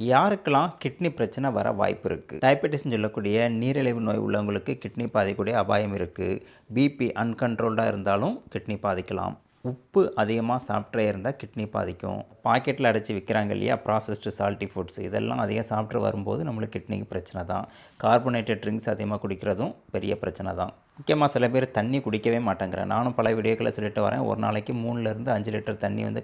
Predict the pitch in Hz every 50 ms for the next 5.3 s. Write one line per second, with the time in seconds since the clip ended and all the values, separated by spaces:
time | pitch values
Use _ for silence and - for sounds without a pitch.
0 | - 104 98 101 104 - 104 - - 92 92 - - 95 95 95 139 - - -
1 | - - - _ - 110 110 123 143 151 - - 110 104 - 123 117 113 107 104
2 | 98 104 113 127 120 104 98 104 101 104 107 113 120 107 110 127 143 143 139 120
3 | 104 117 113 104 - 107 104 101 101 98 120 131 117 98 101 101 101 98 95 92
4 | 92 - 131 127 104 104 101 101 98 107 185 277 - - - - - - _ -
5 | 123 113 - - 139 151